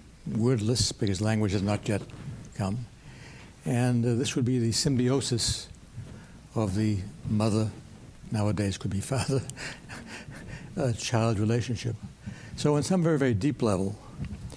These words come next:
Now, one, one difference between present analysis and the analysis that I was brought up on is that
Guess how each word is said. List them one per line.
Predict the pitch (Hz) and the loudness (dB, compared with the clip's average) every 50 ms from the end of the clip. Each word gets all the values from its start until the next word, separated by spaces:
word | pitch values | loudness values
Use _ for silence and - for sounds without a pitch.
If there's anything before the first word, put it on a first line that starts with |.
| - - - - - - - | -12 -12 -12 -12 -10 -4 0
Now, | 135 135 | 0 2
one, | 135 165 202 190 165 180 196 | 4 4 4 4 2 2 2
one | 156 190 190 160 | 2 2 4 4
difference | 127 160 185 - - 127 113 113 - - - - | 4 2 2 4 2 2 2 2 0 -2 -2 -4
between | - - - 117 104 - - 127 120 113 117 104 - - - - - - - - - - - - | -6 -4 -4 -4 -2 0 0 2 2 2 2 0 -4 -8 -14 -20 -20 -18 -14 -12 -2 -2 -2 0
present | - - 175 165 160 135 113 104 - - | 2 2 2 4 4 2 0 0 -2 -2
analysis | 113 110 107 104 101 95 90 98 - - 143 143 117 - - - - - - - - - - | 0 2 2 2 2 2 2 2 0 0 0 -2 -2 -4 -6 -8 -8 -10 -12 -12 -14 -8 -4
and | 107 101 98 | -2 0 0
the | 98 98 | 2 2
analysis | 98 104 110 113 113 98 - 117 104 - | 2 2 2 2 2 2 2 0 0 0
that | - - 104 | 0 0 2
I | 101 | 2
was | 104 98 101 98 85 - - - - - - - - - - - - - - - - - - | 2 2 2 0 -2 -4 -8 -12 -16 -18 -14 -12 -12 -12 -14 -18 -20 -20 -20 -20 -16 -8 -4
brought | 101 101 110 117 131 | 0 2 2 2 2
up | 151 - - | 2 2 0
on | 113 95 101 117 123 117 - - - - - - - - - - - - - - - - - | 0 2 0 0 -2 -4 -8 -14 -20 -20 -20 -20 -20 -20 -20 -20 -20 -20 -18 -18 -20 -4 0
is | 120 117 123 123 117 95 - - - - | 2 2 2 2 2 0 -2 -4 -6 -6
that | - 135 107 110 117 117 110 92 - - | -4 0 2 2 2 2 2 0 -2 -6